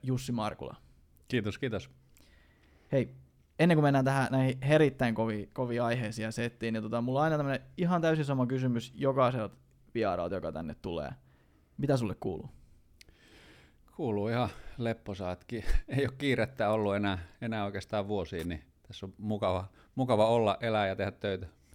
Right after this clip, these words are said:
Speaker 1: No niin, voiko sen parempaa niinku toivoakaan?
Speaker 2: No ei, jos nyt katsoo tätä harmaata Turun, <laughs> Turun maisemaa, niin tota, tietenkin sää voisi olla aurinko-, aurinkoisempi.
Speaker 1: Joo, mut, mut niinhän se aina voisi olla. Ja tota,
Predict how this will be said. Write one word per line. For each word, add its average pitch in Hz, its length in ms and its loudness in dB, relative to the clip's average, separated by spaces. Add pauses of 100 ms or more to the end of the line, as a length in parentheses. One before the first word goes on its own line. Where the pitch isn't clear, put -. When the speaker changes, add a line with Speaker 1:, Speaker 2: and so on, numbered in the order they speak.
(200)
Speaker 1:
No 147 160 0
niin, 175 240 -2
voiko 147 160 0
sen 151 160 -4
parempaa 139 420 2
niinku 117 240 0
toivoakaan? 113 680 -2 (560)
Speaker 2:
No 160 340 -12
ei, 101 340 -2
jos 92 160 -4
nyt 101 120 -10
katsoo 101 380 -6
tätä 92 380 -4 (140)
harmaata 104 840 0 (220)
Turun, 113 360 -2
<laughs> - 80 -14
Turun 117 240 0
maisemaa, 101 540 0
niin 95 120 -4
tota, 98 200 -2
tietenkin 101 320 -4
sää 98 220 -2
voisi 85 160 -6
olla 87 180 -4
aurinko-, - 500 -14 (140)
aurinkoisempi. 107 800 0 (340)
Speaker 1:
Joo, 117 340 4
mut, 131 300 -2
mut 131 160 -6
niinhän 139 240 -2
se 175 80 0
aina 113 300 0
voisi 113 200 -4
olla. 120 200 -4
Ja 120 140 -6
tota, 110 360 -4